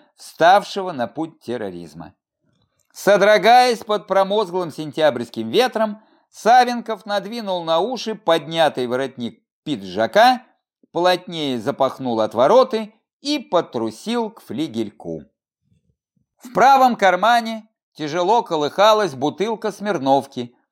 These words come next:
без которой идти в гости к слесарю было бы просто неприлично.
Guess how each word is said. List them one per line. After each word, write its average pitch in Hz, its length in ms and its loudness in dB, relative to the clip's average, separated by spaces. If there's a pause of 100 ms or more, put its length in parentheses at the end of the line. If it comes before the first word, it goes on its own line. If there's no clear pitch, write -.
(140)
без 139 320 -4
которой 160 560 0
идти 143 320 -6
в 123 80 -8
гости 127 360 -2
к - 60 -16
слесарю 220 560 -2
было 127 300 0
бы 113 200 -2
просто 160 720 0
неприлично. 95 920 -14